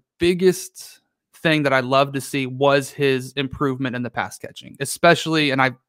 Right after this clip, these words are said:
sound like a broken record, especially when he came out and said that he's not that comfortable with it. It's something that he's not, you know, uh, he, like you said, he's not comfortable with it, but he came out and did everything he did in the pass catching game while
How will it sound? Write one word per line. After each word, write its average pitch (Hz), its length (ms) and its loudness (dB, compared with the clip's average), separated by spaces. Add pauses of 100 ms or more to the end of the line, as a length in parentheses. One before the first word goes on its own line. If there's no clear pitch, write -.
(480)
sound 175 160 2
like 160 100 4
a 147 40 -4
broken 147 260 2
record, 117 260 -4
especially 160 400 2
when 151 120 2
he 143 60 0
came 147 220 0
out 131 160 0
and 127 120 -6
said 127 300 -2
that 123 80 -10
he's 127 120 -6
not 131 200 2
that 123 140 0
comfortable 117 400 -6
with 107 220 -12
it. 104 80 -14
It's 117 160 -14
something 135 220 -4
that 131 100 -4
he's 131 160 -6
not, 131 240 0 (400)
you 147 120 4
know, 110 420 -2
uh, 80 120 -14 (100)
he, 147 200 -4
like 139 140 0
you 127 60 -8
said, 127 120 2
he's 120 80 -4
not - 100 0
comfortable 131 360 2
with 131 200 4
it, 143 160 4 (360)
but 147 100 6
he 143 60 4
came 147 240 4
out 135 240 4
and 117 260 -2 (540)
did 151 200 4
everything 139 460 0
he 131 120 0
did 135 140 0
in 123 60 -2
the 117 80 -6
pass 127 260 2
catching 123 260 -2
game 127 180 -4
while 139 840 2